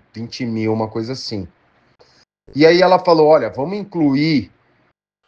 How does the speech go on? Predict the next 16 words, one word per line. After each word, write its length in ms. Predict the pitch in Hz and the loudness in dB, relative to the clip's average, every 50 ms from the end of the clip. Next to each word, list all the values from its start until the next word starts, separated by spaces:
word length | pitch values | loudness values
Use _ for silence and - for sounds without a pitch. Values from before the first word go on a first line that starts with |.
| _ _ _ | _ _ _
o 120 | 123 131 | -6 -6
piso 560 | 127 - _ - 165 180 180 165 127 113 131 127 | -6 -8 _ -2 2 2 2 2 2 -2 -2 2
da 160 | 127 139 135 | 2 2 2
parte 460 | - - 151 147 147 143 - - 170 | 2 2 2 2 2 0 -4 -6 -8
externa, 680 | 165 - - _ - 156 143 147 151 143 135 127 117 107 | -8 -8 -12 _ 2 4 6 6 4 2 0 -2 -6 -8
do 180 | 104 110 120 | -6 -6 -6
entorno 580 | 127 131 127 - 135 131 135 151 156 147 135 120 | -6 -8 -6 -6 -2 2 2 2 2 2 -2 -6
do 100 | 113 113 | -8 -12
prédio, 680 | 107 - - 117 113 113 123 139 147 139 117 95 104 101 | -14 -8 -6 -4 -2 0 2 2 2 0 -2 -4 -8 -8
né, 160 | 107 113 123 | -8 -8 -6
tal 220 | - - 120 123 | -4 -2 -4 -2
como 180 | - 143 135 131 | -4 -6 -8 -8
eu 60 | 131 | -8
já 120 | 127 147 135 | -8 -10 -10
te 160 | - - - | -10 -12 -8
falei. 400 | - 147 76 147 135 104 87 | -6 -6 -4 -4 -6 -8 -10